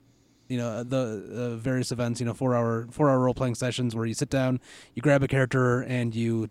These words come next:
you know, tell an interesting story for four hours. It's a lot of fun. <laughs> So I would suggest, you know, if, if you wanna, you know, if you wanna get, like, a little bit outside of your comfort zone as a, as a competitive card player, maybe pick up, uh, do a couple role-playing games. They have some that are, you know, they have, do have, like, a pick up and play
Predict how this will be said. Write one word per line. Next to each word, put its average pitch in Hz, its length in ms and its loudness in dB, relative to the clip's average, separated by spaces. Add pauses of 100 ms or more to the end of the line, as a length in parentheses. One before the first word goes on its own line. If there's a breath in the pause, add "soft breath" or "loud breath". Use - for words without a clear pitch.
(140)
you 131 120 -4
know, 117 60 -4
tell 131 180 -2
an 127 80 2
interesting 120 300 -4
story 117 220 -4
for - 100 -12
four 113 200 -6
hours. 110 180 -6
It's 110 100 -12
a 120 60 -8
lot 120 140 -6
of 107 60 -10
fun. 113 240 -6 (260 loud breath)
<laughs> - 220 -8
So 175 220 4
I 175 100 6
would 185 120 4
suggest, 156 320 2
you 147 60 4
know, 139 100 4
if, 123 120 -2
if 143 140 0
you 151 100 6
wanna, 165 220 4 (140)
you 139 120 2
know, 120 260 -2
if 165 300 -6
you 170 140 6
wanna 180 180 6
get, 180 220 4
like, 143 160 2
a 151 40 -2
little 151 120 2
bit 147 80 2
outside 147 380 4
of 147 60 2
your 147 100 2
comfort 156 280 2
zone 170 180 6
as 156 120 0
a, 156 220 0
as 143 160 0
a 147 60 2
competitive 151 420 0
card 151 200 2
player, 185 220 0 (420 loud breath)
maybe 175 220 6
pick 185 180 2
up, 175 120 2
uh, - 40 -2 (640)
do 160 100 6
a 160 40 6
couple 151 200 2
role-playing 143 320 4
games. 110 220 -6
They 139 120 2
have 180 220 4
some 160 220 4
that 147 120 6
are, 127 140 4
you 123 120 0
know, 120 180 0 (220)
they 139 120 2
have, 170 200 2
do 156 100 6
have, 151 180 4
like, 131 120 0
a 127 40 -4
pick 147 160 0
up 139 100 0
and 123 120 -2
play 123 540 0